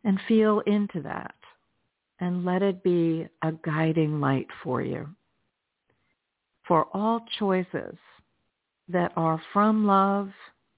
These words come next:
and are loving are in alignment with why you're here. Therefore, it opens up the flow of everything in your life,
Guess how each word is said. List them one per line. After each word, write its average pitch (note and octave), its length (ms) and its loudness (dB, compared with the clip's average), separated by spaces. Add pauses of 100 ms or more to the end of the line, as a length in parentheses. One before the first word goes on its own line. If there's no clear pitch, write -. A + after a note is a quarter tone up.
(500)
and E3 260 -4 (100)
are E3 320 0
loving E3 640 -4 (920)
are F3+ 140 4
in F#3+ 200 2
alignment G3 600 2
with F#3+ 200 0
why G3 160 4
you're G3+ 220 4
here. G#3+ 540 -2 (1040)
Therefore, F#3 440 2
it F#3 140 -2 (100)
opens F#3 680 0 (160)
up F3+ 280 -2 (120)
the E3+ 80 0 (100)
flow F#3+ 240 4 (1300)
of F#3 120 2 (140)
everything F3 680 2
in E3 120 -8
your D#3+ 140 -6
life, - 300 -8